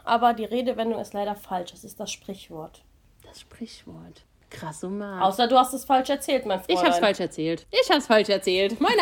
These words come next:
Speaker 2: Antwort ist richtig. <laughs>
Speaker 1: Ich, jetzt kann ich mich richtig erinnern. <laughs>
Speaker 2: Sprichwort, ja.
Speaker 1: Aber genau das, was du sagst, weil, ähm, ein Sprichwort entsteht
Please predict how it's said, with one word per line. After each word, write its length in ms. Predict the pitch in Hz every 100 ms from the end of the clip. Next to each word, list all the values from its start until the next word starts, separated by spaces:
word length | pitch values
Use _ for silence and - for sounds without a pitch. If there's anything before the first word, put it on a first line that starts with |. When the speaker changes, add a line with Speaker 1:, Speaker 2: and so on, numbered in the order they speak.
| 330
Speaker 2:
Antwort 300 | 302 269 262
ist 140 | 254
richtig. 360 | 220 - 247 440
<laughs> 40 | 180 381 302 302 - 294
Speaker 1:
Ich, 800 | 311 294 247 233 226 214 - 208
jetzt 320 | 254 339 -
kann 160 | 320 302
ich 100 | 269
mich 200 | 277 254
richtig 320 | 269 262 240
erinnern. 480 | 202 208 185 208 285 339 359 359 349
<laughs> 360 | 349 370 -
Speaker 2:
Sprichwort, 560 | - 220 - 170 165 -
ja. 460 | 170 175 214 277 330
Speaker 1:
Aber 180 | 240 247
genau 280 | 262 277
das, 260 | 294 294 -
was 160 | 277 -
du 100 | 233
sagst, 440 | 214 196 180 -
weil, 400 | 214 226 247 240
ähm, 280 | - 226 233
ein 120 | 220
Sprichwort 520 | - 285 277 285 277 226
entsteht 600 | 233 - 240 254 254